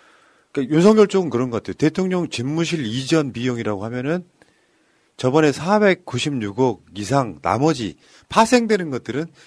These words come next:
이전 비용이라고 생각을 안 하고 있어요, 지금. 그러니까 서로 갭이 나는데 여기다가 지금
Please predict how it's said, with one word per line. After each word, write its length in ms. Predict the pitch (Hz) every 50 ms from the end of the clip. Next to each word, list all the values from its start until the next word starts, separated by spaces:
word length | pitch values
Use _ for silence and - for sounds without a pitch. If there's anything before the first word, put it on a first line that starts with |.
| _ -
이전 320 | 113 143 139 190 175 135
비용이라고 400 | 107 120 131 131 123 113 101 92
생각을 260 | - 139 156 151 131
안 160 | 80 67 76
하고 200 | 98 127 143 143
있어요, 260 | 110 - - 90 80 73
지금. 440 | - 80 71 73 76 82 92 85 80 _ _ _ _ _ _ -
그러니까 200 | 147 175 165 165
서로 220 | 190 208 202 156
갭이 420 | - - 147 175 175 175 151 120 -
나는데 640 | - - 104 123 139 127 101 104 117 120 107 85 73 _ _ _ - - - - -
여기다가 340 | 127 143 180 190 190 180 170 139
지금 360 | 127 147 147 151 147 135